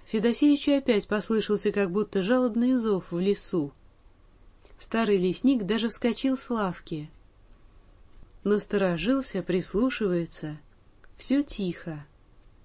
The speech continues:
Мышь скребет где-то и катает что-то под полом. «Мерещится мне все», подумал старик. «И кого может нелегкое занесть в лес в такую погоду?»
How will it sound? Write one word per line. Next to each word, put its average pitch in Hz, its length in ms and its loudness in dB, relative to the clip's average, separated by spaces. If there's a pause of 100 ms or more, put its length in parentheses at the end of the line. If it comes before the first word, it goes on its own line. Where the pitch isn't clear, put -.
(1160)
Мышь 214 320 2
скребет 220 480 -2
где-то 190 600 -4 (200)
и 240 80 0
катает 233 540 -2
что-то 196 340 -4
под 208 240 -6
полом. 156 540 -4 (1080)
«Мерещится 190 800 0
мне 196 220 0
все», 185 240 0
подумал 196 420 4
старик. 196 640 -2 (800)
«И 180 80 -2
кого 175 340 2
может 233 360 2
нелегкое 214 580 0
занесть 208 460 0
в 196 40 0
лес 202 240 2
в - 60 -18
такую 208 340 0
погоду?» 185 680 0